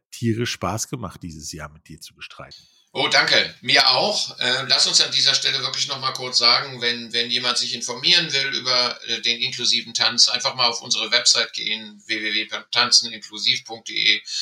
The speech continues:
Speaker 2: oder bei Facebook oder bei Twitter oder bei Spotify mal die ganzen Podcasts durchhören. Da kriegt man ganz viele Informationen. Und alles andere,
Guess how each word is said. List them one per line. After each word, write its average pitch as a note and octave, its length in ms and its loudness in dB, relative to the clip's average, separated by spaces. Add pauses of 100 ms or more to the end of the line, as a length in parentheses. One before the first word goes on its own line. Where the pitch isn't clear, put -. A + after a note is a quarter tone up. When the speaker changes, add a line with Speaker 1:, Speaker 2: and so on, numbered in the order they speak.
(220)
Speaker 2:
oder C3 220 2
bei A#2+ 100 4
Facebook A2 800 2
oder G#2+ 160 -6
bei A2 100 -2
Twitter G#2+ 560 -2
oder G#2 180 -4
bei G#2 220 0
Spotify A2+ 1000 2
mal A#2 300 4
die A2+ 120 0
ganzen A#2 280 0
Podcasts B2 500 2
durchhören. A2 520 -2
Da G2+ 80 -2
kriegt - 200 -12
man A2 120 -6
ganz A2 220 0
viele A2 240 -4
Informationen. G#2 840 -10 (400)
Und A#2 160 -6
alles A2+ 300 6
andere, A2 440 2